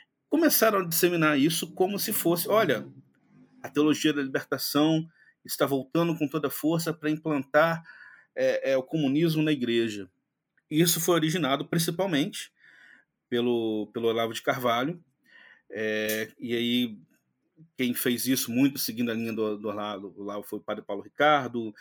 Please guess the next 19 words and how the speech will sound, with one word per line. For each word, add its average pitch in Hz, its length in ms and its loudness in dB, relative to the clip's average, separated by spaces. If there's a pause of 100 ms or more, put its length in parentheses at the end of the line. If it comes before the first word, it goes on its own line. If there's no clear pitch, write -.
(240)
Bernardo 110 420 -6
Kister, 127 720 0 (260)
Alan 120 240 0
dos 120 160 -2
Santos 123 380 -2
também, 127 360 0
alguns, 113 520 -6 (500)
é, 110 220 -6
influencers 117 640 0
católicos 113 640 -2
aí 107 80 -8
na 104 80 -8
internet 107 460 -8
e - 60 -14
tal, 131 300 -6 (480)
e 180 60 0
lançaram 180 800 2 (540)
esse, 170 720 -2
essa, 156 680 0